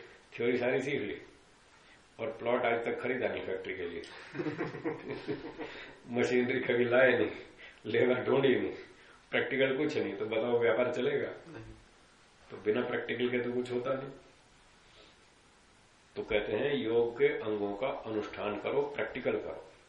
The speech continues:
Speaker 1: आचरण करो, उससे क्या होगा? दो लाभ होंगे। पहला अशुद्धि क्षय, अशुद्धि का तो नाश होगा।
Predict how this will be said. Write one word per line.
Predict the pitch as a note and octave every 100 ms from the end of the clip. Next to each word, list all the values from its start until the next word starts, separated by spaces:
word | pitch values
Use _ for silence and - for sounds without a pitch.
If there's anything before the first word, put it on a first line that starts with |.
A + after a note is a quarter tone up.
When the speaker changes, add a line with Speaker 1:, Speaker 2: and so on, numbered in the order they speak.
| -
Speaker 1:
आचरण | A#2+ A2 B2 A2+
करो, | G#2 - - - -
उससे | C#3+ C3 A2+ - - - -
क्या | B2
होगा? | G#2+ G2 - - - - - - - - -
दो | F#2 C3+
लाभ | A#2 G#2
होंगे। | F2+ E2+ - - - - - - - -
पहला | G#2 F2+ - - - - - - - -
अशुद्धि | A#2+ C#3+ C3+ B2
क्षय, | D3+ - F#2+ E2+ E2+ - - - - - _ _ - - - -
अशुद्धि | A#2+ C3 C#3+ C3+ C#3+
का | C3+
तो | C#3+
नाश | B2 G2+ F#2
होगा। | - -